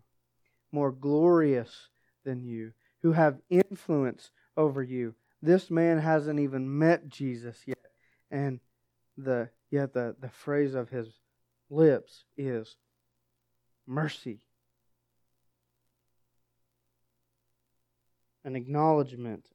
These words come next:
of who Jesus is. Now, ultimately, as I've said, mercy can mean a lot of things, but at the very basic level, we know what this man is saying.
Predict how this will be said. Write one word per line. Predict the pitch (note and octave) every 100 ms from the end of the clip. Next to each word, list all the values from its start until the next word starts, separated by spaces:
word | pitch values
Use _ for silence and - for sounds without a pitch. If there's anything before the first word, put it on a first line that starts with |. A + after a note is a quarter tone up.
| -
of | B2
who | - D#3
Jesus | C3 C3+ B2+ A#2 -
is. | C3+ B2+ A#2 G#2+ _ _ _ _ _ _ _ _ _ _ _ _ _ _ _ _ _
Now, | F3+ F3
ultimately, | E3+ F3+ D#3+ D3+ D3 D3
as | D3
I've | C#3 C3
said, | D3 C3+
mercy | C3+ C#3 C3+ C3+
can | C#3+ C3+
mean | C#3 C3+ B2 _ _ _ _
a | C3+
lot | C3+ C#3+
of | C#3+ C3+
things, | C#3 C3 B2
but | C3+
at | C3+
the | C3
very | C3 E3
basic | C#3+ B2 D#3 E3+ - D#3 -
level, | B2+ A#2 B2+
we | B2+
know | B2+ B2+
what | B2 A#2+
this | A2+
man | - A#2+
is | A2+ A2
saying. | - A#2 B2